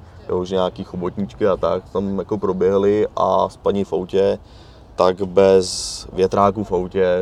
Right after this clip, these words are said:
se nedá. Otevřený okna, dveře a větrák, aby tam hnal ten vzduch a člověk spal nahatej a přikrytej jenom nějakým prostěradilkem, aby, <laughs> aby nepohoršoval všechny ostatní kolem jdoucí,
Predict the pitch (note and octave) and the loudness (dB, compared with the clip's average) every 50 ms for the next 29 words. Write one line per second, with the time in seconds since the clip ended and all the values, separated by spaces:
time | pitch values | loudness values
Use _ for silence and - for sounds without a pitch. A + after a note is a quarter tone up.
0 | F#2+ F#2+ F#2+ - - - F2+ F2 F2 E2+ E2+ E2+ F#2+ - - F#2+ - - - - | -2 -6 -10 -8 -6 -4 -4 -4 -6 -8 -10 -10 -8 -8 -8 -8 -10 -12 -14 -14
1 | - F#2 - A2 G#2+ G#2+ A2 G#2 G2 F#2 F2+ G2 G#2 - A2+ A2 A2 G#2+ G#2 G2+ | -12 -6 -4 -2 -2 0 0 0 0 0 -2 -2 -4 -2 0 0 2 2 2 2
2 | F#2+ G2 G2+ G#2+ G#2 G#2 G#2+ A2 A2 - - - - - - - - F2+ F2+ F2+ | 2 2 4 4 2 2 2 2 0 -4 -12 -20 -20 -20 -16 -8 -4 0 0 2
3 | F2+ F2 F#2 F2+ - F#2 F#2 F2 F2 - G2+ G2 F#2 - - F#2 F#2+ F2+ - F#2+ | 2 2 0 -2 -4 -4 -2 -2 -2 2 2 0 0 0 -4 -8 -8 -4 -2 -2
4 | F#2+ F#2+ F#2+ F#2+ F#2 F#2 F#2 F#2+ F#2 F#2+ F#2+ F2+ G2+ G2+ G2 F2+ E2+ F#2 F#2 F#2 | 0 0 -2 -4 -4 -4 -2 0 0 0 0 0 -2 -4 -4 -4 -6 -6 -6 -6
5 | F#2+ F#2+ - - - - - - - - - F2 - - F2+ F2 F2 - - - | -6 -8 -12 -18 -20 -20 -20 -20 -20 -16 -16 -16 -10 -6 -6 -6 -6 -6 -6 -4
6 | - F2+ F#2+ F#2+ F#2 F#2 F#2 F#2 A2 B2+ - - - G2 F#2+ F#2 F#2 F#2+ F#2+ F2+ | -4 -2 -2 -2 -4 -6 -6 -8 -8 -8 -10 -6 -4 -4 -2 -2 -2 -4 -4 -4
7 | F2+ F#2 F2+ F2+ - - - - - F2 E2 F#2+ F#2 E2+ - F#2 F#2 F#2+ F#2+ F#2+ | -4 -6 -6 -8 -10 -14 -20 -18 -18 -12 -10 -8 -6 0 2 2 2 4 2 0
8 | G2 F#2+ E2+ F2 - - G#2+ G2+ G2 - - - G2 - - - G#2 F#2+ G2 G#2 | 0 -2 -2 -4 -4 -4 -4 -4 -4 -6 -6 -6 -6 -6 -4 -4 -4 -2 0 0
9 | G#2+ G2+ G2 - G2+ F#2+ F#2+ G2+ G2+ - - - - - - F#2 F2+ F2+ A2 - | 0 -2 0 0 0 2 2 0 -2 -6 -12 -18 -10 -6 -4 -4 -2 -2 -4 -4
10 | - F3+ F#3 - - - - - B2+ A#2 F#2+ G2 G#2+ G#2+ G#2+ G2 - A#2 B2 A#2 | -4 -4 -4 -4 -6 -10 -14 -12 -8 -6 -2 0 2 2 2 2 2 2 2 2
11 | G#2+ - - B2 A#2 A2 G#2+ - A#2+ - - C#3+ B2+ A2+ G#2 - - B2 G#2+ - | 2 2 0 2 2 2 2 0 -4 -4 -2 0 0 0 0 2 2 0 0 0
12 | - A#2 G#2+ G2+ - G#2+ G#2+ G#2+ A#2 B2+ A#2+ A2 A2 G#2+ G#2+ - - G#2+ A2 A2+ | -2 -8 -8 -4 0 0 2 2 0 0 -2 -2 -2 -2 -4 -6 -10 -8 -8 -8
13 | A#2+ - | -10 -12